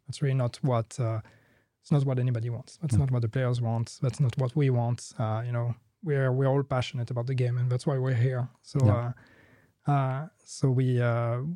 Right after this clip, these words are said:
Speaker 1: we wanna keep working on it, and we wanna keep, uh, keep building.
Speaker 2: Yep. It's our baby.
Speaker 1: Mm-hmm.
Speaker 2: Yep.
Speaker 1: It is.
Speaker 2: Thank you. No, wait.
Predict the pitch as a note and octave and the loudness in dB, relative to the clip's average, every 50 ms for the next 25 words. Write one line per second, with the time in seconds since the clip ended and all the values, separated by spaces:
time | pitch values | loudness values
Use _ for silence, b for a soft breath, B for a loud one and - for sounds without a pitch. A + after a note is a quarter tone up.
0 | F#3 F3+ D#3 C#3+ C#3 C3 C3 C3 B2+ B2+ A#2 - - B2+ - C#3+ B2 - - C#3 | -6 -2 0 2 2 2 2 2 2 0 -2 -2 -2 -2 0 0 0 2 2 0
1 | B2+ A#2+ B2 A#2+ A#2+ - C3+ B2+ A#2+ B2 A#2+ B2 A#2+ A#2+ A#2 - - C#3 - - | 2 2 0 -2 0 0 0 0 2 2 2 2 2 0 -2 -2 -4 -6 -2 0
2 | C3+ A#2+ A#2 A#2 A#2+ - - C3+ B2+ - C3 B2 B2+ B2 B2+ - _ _ _ _ | 0 0 0 0 -2 -2 -2 -2 0 0 0 0 0 0 -2 -4 _ _ _ _
3 | - A#2+ A2 - _ _ _ _ _ - D3 G#2+ - B2 A2 G#2+ A2 G2+ G2+ G2+ | 0 0 0 0 _ _ _ _ _ -6 -4 0 2 2 4 4 2 2 2 0
4 | G2+ - _ _ _ _ - C#3 C#3 C3+ B2 C3 - _ _ _ _ _ - B2 | -2 -4 _ _ _ _ 0 2 4 6 6 4 2 _ _ _ _ _ -4 -4
5 | A#2+ - D3 C#3 C3 B2 - _ _ _ _ B B B B B B B B B | -2 0 0 0 -2 -2 -6 _ _ _ _ B B B B B B B B B
6 | B B B _ _ - - C#3+ C#3+ C#3 C3 - - - C3 B2 C#3 F3+ G3+ D#3+ | B B B _ _ 2 4 6 6 6 2 -2 -6 -2 0 0 0 0 2 4
7 | C#3+ A3 D4+ D#4 D4+ A#3+ D3+ B2+ G#2+ G#2 C#3+ - - A2 G#2+ - - - | 6 6 6 6 6 6 4 4 2 2 0 0 -2 -2 -4 -6 -10 -16